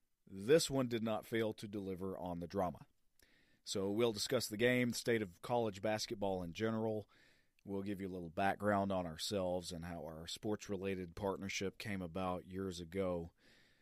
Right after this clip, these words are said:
I think we touch on the X F L, uh, <laughs> being a good neighbor.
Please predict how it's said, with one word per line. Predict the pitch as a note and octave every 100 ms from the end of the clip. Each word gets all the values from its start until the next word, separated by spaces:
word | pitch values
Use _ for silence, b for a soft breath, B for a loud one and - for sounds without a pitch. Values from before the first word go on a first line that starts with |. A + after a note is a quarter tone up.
| b b - E2+
I | E2
think | - G#2 -
we | F#2
touch | F2 F#2 -
on | F2+ F2
the | E2+ E2
X | G2 -
F | A2 G2 G2+
L, | G2 A2 G#2+ G#2 B B B - G#2+ -
uh, | E2+ F2 E2 E2
<laughs> |
being | D#2+ B2 A2+
a | G#2+
good | F#2+ G#2+
neighbor. | F#2+ G#2 A#2+ B2 B2